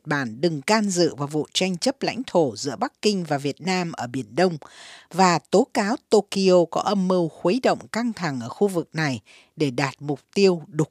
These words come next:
nước béo cò. Các nhà quan sát cho rằng sự can dự tích cực hơn của Nhật Bản vào vấn đề Biển Đông phát sinh từ mối lo ngại của chính phủ ở Tokyo về an ninh của tuyến đường hàng hải vô cùng quan trọng cho sự sống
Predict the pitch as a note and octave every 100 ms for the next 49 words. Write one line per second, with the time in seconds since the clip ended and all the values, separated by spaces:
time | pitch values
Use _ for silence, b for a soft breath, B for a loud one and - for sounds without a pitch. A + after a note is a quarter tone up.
0 | - E3+ C4+ - C#3+ C#3 - F3 C#3 A2+
1 | - b b b b b - G4+ E4 F3
2 | - G#3 F#3+ B3+ D#4+ - G3+ F3 E3 C3+
3 | - - D3 - G3 E3+ E3 C3+ - D#4+
4 | - E3 G#3 A#3 A3+ G3 D#3 D3 C#3+ D3+
5 | C#3+ A#2+ C#3 C#3 F3+ A3+ D3+ A#2+ D3 A2+
6 | D3 G3 F#3 B B B - - - -
7 | B3 A3 - D#3 C#3+ F3+ B3 A3 F3+ D#3
8 | A2 - C3 - F#3+ C#4+ G3+ D#3 G#2+ C#3
9 | - F#3+ - F#3+ F#3 E3+ C3+ B B B
10 | - E3+ D#3 - A3+ G#3+ G#3+ G#3 F#3+ C3+
11 | - D3+ B3+ G#3 D3 C#3 C3+ B2+ D3 C3+
12 | A#2+ D3+ G3 - D#3+ C3+ A#2+ - F#3+ F3+
13 | F3 C#3+ b b b - D#3+ - - -
14 | D3+